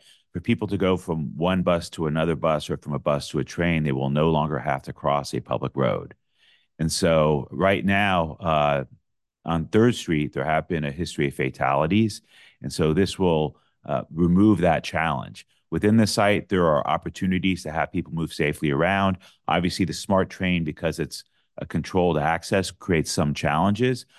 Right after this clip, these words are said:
um, but it'll be light years better than what we have today. And the team is, uh, very talented and very focused on understanding how the customers move. And that does get into the bay assignments that Robert talked about, because you wanna,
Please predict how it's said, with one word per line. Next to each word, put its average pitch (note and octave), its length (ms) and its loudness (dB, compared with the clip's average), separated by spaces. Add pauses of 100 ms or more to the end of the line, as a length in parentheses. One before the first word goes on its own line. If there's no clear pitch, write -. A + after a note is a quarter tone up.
(260)
um, D2 100 -2
but F#2 80 -2
it'll F2 120 4 (180)
be E2 100 4
light D#2 360 0
years F#2 220 2
better E2 240 2
than D2+ 120 0
what D2 140 -2
we C#2+ 100 -8
have C#2 260 -2
today. D2+ 540 0 (360)
And D#2 280 -2
the D2 60 -2
team F2+ 400 2
is, D2+ 340 -4
uh, C#2+ 260 2
very E2 300 2
talented D#2 480 -4
and D#2 100 -6
very D2+ 220 0
focused F2+ 600 0 (380)
on D2+ 240 0
understanding F2 540 2
how E2 200 0
the E2 100 -4
customers D#2+ 500 -4
move. F#2 320 4
And E2+ 80 0
that D#2+ 100 0
does F#2 200 -2
get F#2+ 100 -4
into E2+ 200 -2
the C#2+ 80 -6
bay D#2+ 240 2
assignments E2+ 520 -2
that A1+ 200 -6
Robert D#2 340 0
talked G#2 300 -2
about, B2 380 0 (520)
because F#2+ 440 -2
you G2+ 80 2
wanna, F#2 320 0